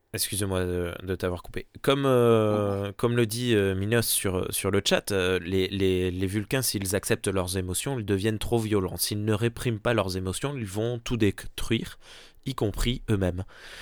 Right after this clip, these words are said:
Speaker 1: Et, euh, et par contre, euh, comme tu disais, Dragor, c'est, c'est un point de plus au crédit de, de ce film, c'est que grâce, euh, à ce film, ben, on aura plus tard, euh, un creusage, une,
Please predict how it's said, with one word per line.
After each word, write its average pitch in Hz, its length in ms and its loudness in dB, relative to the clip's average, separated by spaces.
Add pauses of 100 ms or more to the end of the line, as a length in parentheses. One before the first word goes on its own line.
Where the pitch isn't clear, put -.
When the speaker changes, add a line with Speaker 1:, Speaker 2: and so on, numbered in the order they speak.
(420)
Speaker 1:
Et, 131 180 10
euh, 117 480 2
et 135 100 6
par 127 200 4
contre, 185 240 4
euh, 120 280 6
comme 131 200 6
tu 135 120 -2
disais, 135 240 2
Dragor, 185 360 2
c'est, 110 400 4
c'est - 260 2 (220)
un 135 100 6
point 139 220 2
de 139 100 6
plus - 260 2
au 131 60 2
crédit 131 360 2
de, 101 240 4
de 98 120 2
ce - 180 0
film, 220 220 -2 (300)
c'est - 200 4
que 107 380 6
grâce, 123 440 0
euh, 90 380 2
à 98 100 -4
ce - 160 0
film, 214 380 -6
ben, 104 220 6
on 104 160 0
aura 107 220 0
plus - 180 -6
tard, 175 460 0
euh, 90 400 0 (480)
un 85 560 -2 (480)
creusage, 117 520 -2 (1300)
une, 98 140 -6